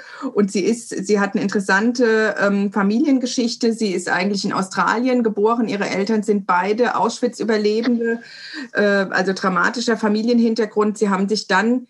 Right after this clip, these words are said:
wieder gefunden und getroffen, äh, nach der, ähm, nach dem Krieg und nach der Befreiung und es sind natürlich, haben sie wieder zusammengefunden, haben zwei Jahre später dann ein Kind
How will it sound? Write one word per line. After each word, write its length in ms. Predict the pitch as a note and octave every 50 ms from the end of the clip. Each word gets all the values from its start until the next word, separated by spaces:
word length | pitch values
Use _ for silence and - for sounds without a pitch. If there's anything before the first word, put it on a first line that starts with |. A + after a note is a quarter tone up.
| _ _ -
wieder 540 | F#3+ G3 A3+ C4+ C4+ C#4+ C4 B3+ B3 B3 - -
gefunden 720 | - - A3 G3+ - - A#3+ C4 C#4+ F#4 F4+ - B3+ A#3
und 160 | - G#3+ G3+
getroffen, 840 | - G#3+ G#3+ - G#3 A3+ A#3 - C4 A#3+ A#3 A#3 A#3 A#3 - - - _
äh, 300 | - - G#3 G3+ G3+ G3+
nach 340 | G3+ G3 G3 F#3 F#3+ G#3+ A3
der, 480 | - A#3+ A3 G#3 G3+ G3+ G3 F#3+ F3 - F#3
ähm, 320 | F#3+ F#3+ F#3+ F#3 F#3 -
nach 160 | - G3 G3+
dem 160 | - A#3+ G#3 F#3+
Krieg 440 | - - A3+ A#3+ C4 C4+ C4+ - - - - - - - - C4 A#3+
und 240 | - - G#3 G3+ G3+
nach 160 | F#3+ G3 G#3+
der 100 | - A3
Befreiung 640 | G3 G3+ F#3+ - - F3 E3+ F3+ G#3 A3 A#3 A#3 A3+
und 380 | - - G3 G3 G3 F#3+ - - -
es 100 | - F#3+
sind 160 | F#3+ G#3 G3
natürlich, 460 | G#3 G3 F#3+ - A#3 A3+ A3 A3 - A3+
haben 100 | G#3 G3+
sie 120 | G#3 G3
wieder 180 | G3+ G3+ G3 G3
zusammengefunden, 880 | - F#3+ F#3+ F#3+ G3 A3+ A#3+ A#3+ A#3+ - - A3+ A3 G#3+ A3+ A3+ A3
haben 160 | G3+ F#3+ F#3+
zwei 180 | F#3+ G3+ F#3 F3+
Jahre 200 | F3+ F3 F#3 F#3+
später 360 | F#3+ - - F#3+ G3+ G3 G#3+
dann 180 | G3 G3 F#3 F3+
ein 140 | E3+ F#3+ F#3+
Kind 380 | - A3+ A3 A3+ A3 - -